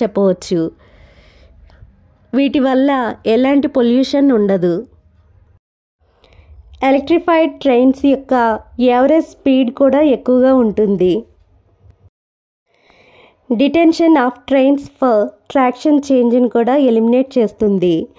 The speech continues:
ఈ electrified ట్రైన్స్‌కి రిపేర్లు కూడా చాలా తక్కువగా వస్తాయి.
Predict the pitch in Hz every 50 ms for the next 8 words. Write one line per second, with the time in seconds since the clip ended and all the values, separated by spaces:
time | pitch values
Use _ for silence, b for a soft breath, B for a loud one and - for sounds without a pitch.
0 | b b b b b b b b b b b b b b - - 311 320 320 302
1 | 269 269 269 269 277 - 311 285 339 330 339 285 - - 277 254 240 254 254 -
2 | - - - 254 233 226 208 - - - - 214 254 269 269 277 294 285 302 302
3 | 311 302 - 247 226 240 269 269 - 262 220 208 226 247 240 - 226 220 - -
4 | 240 240 226 247 262 254 214 - - - - 202 196 190 190 190 185 180